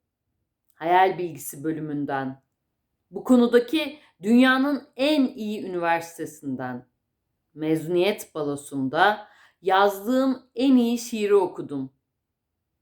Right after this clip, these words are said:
Herkes beni dinliyordu. Ben, ben zaman tünelindeydim. İş başvurusunda bulundum yıllarca.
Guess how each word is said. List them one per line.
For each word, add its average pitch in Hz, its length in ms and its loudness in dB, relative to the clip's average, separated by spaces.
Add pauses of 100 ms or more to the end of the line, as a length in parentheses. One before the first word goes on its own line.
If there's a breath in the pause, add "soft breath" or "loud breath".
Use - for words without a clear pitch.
(160)
Herkes 208 720 4
beni 196 280 -2
dinliyordu. 147 720 -6 (760)
Ben, 349 220 6 (1400)
ben 175 180 0
zaman 180 360 0
tünelindeydim. 170 880 -4 (840 loud breath)
İş 294 320 2
başvurusunda 254 840 2
bulundum 202 400 -4
yıllarca. 185 920 0